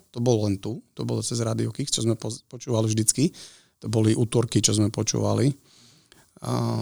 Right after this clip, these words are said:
neviem, ako sa volá tá tanečná vlna. No a vlastne to také mixovanie, to nás vždycky držalo toto. Čiže tá hudba,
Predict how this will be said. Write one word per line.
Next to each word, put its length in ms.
neviem, 280
ako 180
sa 160
volá 160
tá 80
tanečná 420
vlna. 400
No 160
a 220
vlastne 460
to 80
také 320
mixovanie, 680
to 100
nás 220
vždycky 320
držalo 420
toto. 240
Čiže 260
tá 160
hudba, 480